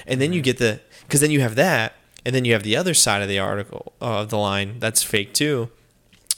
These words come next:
Speaker 1: You get some post, uh, about a guy who's like, "I had it and it was fun. It wasn't even sick," and yada, yada. And then that gets a billion shares. And it's just the same thing. It was like, even with the Trump election, you found out that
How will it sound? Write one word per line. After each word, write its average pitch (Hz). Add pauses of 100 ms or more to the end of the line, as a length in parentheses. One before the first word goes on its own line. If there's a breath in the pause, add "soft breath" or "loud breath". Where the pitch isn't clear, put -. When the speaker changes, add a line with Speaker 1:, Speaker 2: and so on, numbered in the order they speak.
(100)
Speaker 1:
You 135
get 120
some 107
post, 107
uh, 139 (180)
about 117
a 107
guy 110
who's 113
like, 104 (320 loud breath)
"I 185
had 117
it 131
and 113
it 123
was 117
fun. 156
It 101
wasn't 113
even 113
sick," 139
and 98
yada, 107
yada. 117 (220 loud breath)
And 110
then 110
that 143
gets 156
a 117
billion 101
shares. 65 (320 loud breath)
And 123
it's 120
just 135
the 127
same 135
thing. 151
It 95
was 104
like, 104 (240 loud breath)
even 123
with 123
the 120
Trump 151
election, 95
you 95
found 107
out 107
that 104